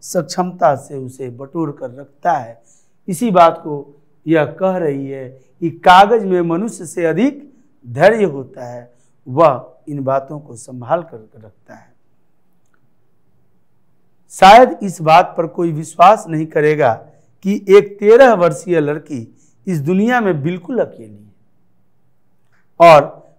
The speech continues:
मैं अकेली नहीं हूं। मेरे साथ मुझे प्यार करने वाले माता-पिता हैं और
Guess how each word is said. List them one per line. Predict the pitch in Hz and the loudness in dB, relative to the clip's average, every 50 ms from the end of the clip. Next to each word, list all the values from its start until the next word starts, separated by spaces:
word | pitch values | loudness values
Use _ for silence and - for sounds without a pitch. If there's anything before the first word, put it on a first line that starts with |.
| _ - | _ -2
मैं | 151 165 175 175 175 | 0 2 2 2 0
अकेली | 175 175 185 175 170 180 208 208 190 | -2 -2 -4 -4 -2 -2 -4 -6 -6
नहीं | 175 131 117 117 120 127 190 220 190 - - | -8 -10 -12 -10 -8 -6 -6 -6 -6 -8 -12
हूं। | - - - - _ _ _ _ _ _ _ _ _ _ _ _ _ _ 139 | -18 -20 -20 -20 _ _ _ _ _ _ _ _ _ _ _ _ _ _ 0
मेरे | 143 160 175 190 202 | 2 4 6 6 4
साथ | 190 196 - 151 131 127 127 - - _ _ 143 | 2 0 0 0 0 0 0 -6 -18 _ _ -12
मुझे | 143 147 143 165 170 | -10 -4 -2 -2 -2
प्यार | 160 170 - 156 147 151 180 196 196 | -2 -4 -6 0 2 4 4 4 2
करने | 196 180 156 151 147 143 143 | -2 -10 -10 -10 -10 -8 -6
वाले | 139 147 147 151 135 117 113 - _ _ _ _ _ _ _ - 120 | -6 -4 -4 -4 -6 -10 -12 -16 _ _ _ _ _ _ _ -10 -2
माता-पिता | 123 135 143 151 151 - 208 208 208 220 208 185 - 214 202 | 2 2 2 2 2 2 0 0 -2 -4 -14 -12 -10 -10 -10
हैं | 190 185 196 196 - _ _ _ _ _ _ _ _ _ _ _ - | -10 -10 -14 -18 -20 _ _ _ _ _ _ _ _ _ _ _ 4
और | 175 170 156 143 - - - - _ _ | 6 6 6 6 2 -2 -12 -20 _ _